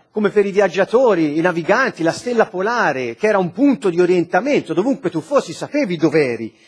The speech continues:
E così il sistema di riferimento, quando pensi a una convinzione su di te,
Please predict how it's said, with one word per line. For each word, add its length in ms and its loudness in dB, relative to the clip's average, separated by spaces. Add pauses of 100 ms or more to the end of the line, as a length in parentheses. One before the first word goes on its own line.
(160)
E 120 -4
così 240 -2
il 80 -4
sistema 440 -2
di 80 -4
riferimento, 760 0
quando 380 0
pensi 420 -2
a 60 -2
una 140 0
convinzione 600 0
su 160 -8
di 140 -4
te, 540 0